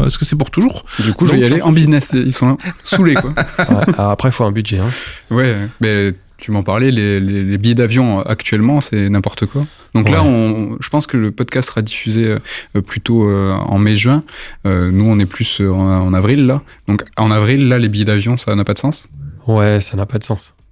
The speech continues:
Speaker 2: C'est
Speaker 3: C'est, euh, su-, <clears throat> sur du vol éco qu'avant tu pouvais trouver en promo autour de, de six cents euros assez facilement, on va dire,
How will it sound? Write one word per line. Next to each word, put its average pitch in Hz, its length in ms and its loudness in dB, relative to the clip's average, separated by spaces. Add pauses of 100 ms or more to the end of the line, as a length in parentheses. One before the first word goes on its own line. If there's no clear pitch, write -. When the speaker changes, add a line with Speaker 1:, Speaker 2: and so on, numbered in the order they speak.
(160)
Speaker 2:
C'est 95 420 -4 (400)
Speaker 3:
C'est, 127 280 0
euh, 120 380 2
su-, - 200 -8 (140)
<clears throat> 131 120 4
sur 135 200 -2
du 120 100 0
vol 123 180 0
éco 139 240 -2
qu'avant 117 260 -4
tu - 120 -12
pouvais 110 240 -4
trouver 113 240 -2
en 110 100 0
promo 117 340 -4
autour 113 320 -4
de, 104 260 0
de 104 120 0
six - 200 -6
cents 113 220 0
euros 110 320 0 (100)
assez 135 380 0
facilement, 117 500 -2
on 120 60 2
va 110 100 2
dire, 113 280 0